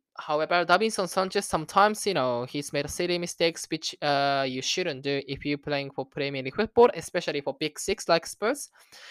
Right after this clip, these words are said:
Then today, um, he didn't, he didn't check his shoulder, uh, as, as often as Christian Romero. Then, you know, the confidence he's been showing is not good enough.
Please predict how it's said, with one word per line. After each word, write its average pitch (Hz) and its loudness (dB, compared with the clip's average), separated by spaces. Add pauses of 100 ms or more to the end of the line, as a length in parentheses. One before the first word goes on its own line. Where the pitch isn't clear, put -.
(240)
Then 170 -2
today, 185 6 (120)
um, 143 4 (880)
he 262 -2
didn't, 214 0 (240)
he - -10
didn't 190 0
check 175 2
his 160 -4
shoulder, 160 2 (800)
uh, 131 -4
as, 135 -4 (420)
as 139 -2
often 143 -4
as 127 -8
Christian 139 -6
Romero. 165 6
Then, 131 -4
you 139 -2
know, 117 -4
the 131 -4
confidence 180 2
he's 139 -6
been 135 -8
showing 127 -6
is 120 -8
not 135 -6
good 127 -2
enough. 131 -2